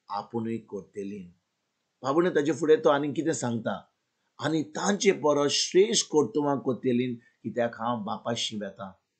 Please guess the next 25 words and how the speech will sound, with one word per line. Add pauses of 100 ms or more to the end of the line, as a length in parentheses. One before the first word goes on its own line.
(420)
भाव
भयणीनो, (300)
आमी (440)
जेजू
परस (160)
श्रेश्ठ
कोतुवां
करूंक
जाय
जाल्यार (360)
पयलीं
आमी
कोतुवां
करया
जी
ताणें
केलीं।
ताणें (380)
बेऱ्यांक
कान
दिले, (1500)
दोळ्यांक, (480)
कुड्ड्यांक
दोळे
दिले,